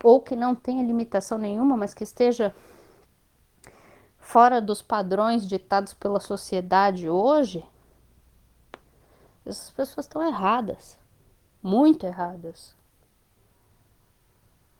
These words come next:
E essas pessoas, é, o, é, o pensamento dessas pessoas não condiz com a espiritualidade, desculpa, não condiz.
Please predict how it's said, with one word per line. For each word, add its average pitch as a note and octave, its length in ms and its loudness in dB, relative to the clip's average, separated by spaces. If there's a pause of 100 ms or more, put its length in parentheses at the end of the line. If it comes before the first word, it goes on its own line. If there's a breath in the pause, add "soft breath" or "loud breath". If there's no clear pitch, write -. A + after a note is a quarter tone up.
(180)
E G3+ 100 2
essas A3 240 0
pessoas, A#3+ 420 0
é, A3 240 0
o, F#3+ 300 -4
é, F#3 160 -6
o - 100 -12
pensamento A3+ 640 -2
dessas A#3 280 -2
pessoas C4 380 -4
não C4+ 160 4
condiz D4 640 4
com - 100 -10
a G3+ 40 -2
espiritualidade, F3 920 -10
desculpa, F#3+ 500 -4
não G3+ 240 0
condiz. F#3+ 560 -2